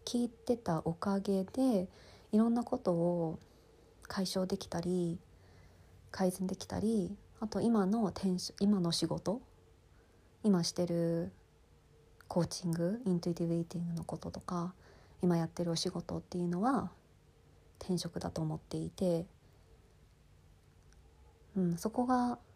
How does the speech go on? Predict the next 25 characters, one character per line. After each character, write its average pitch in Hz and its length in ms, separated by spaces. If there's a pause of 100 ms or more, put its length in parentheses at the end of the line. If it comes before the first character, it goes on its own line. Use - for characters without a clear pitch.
(280)
で 262 80
き 262 100
て - 80
い 190 40
な 180 100
か 170 140
っ 170 100
た 185 120
ら、 240 220
今 180 220
ま 175 140
だ 160 240 (1700)
自 185 140
分 170 160
に 170 100
合 170 100
わ 175 80
な 165 120
い 160 60
仕 170 120
事 175 260
を 269 80
ず 196 120
っ - 20
と - 340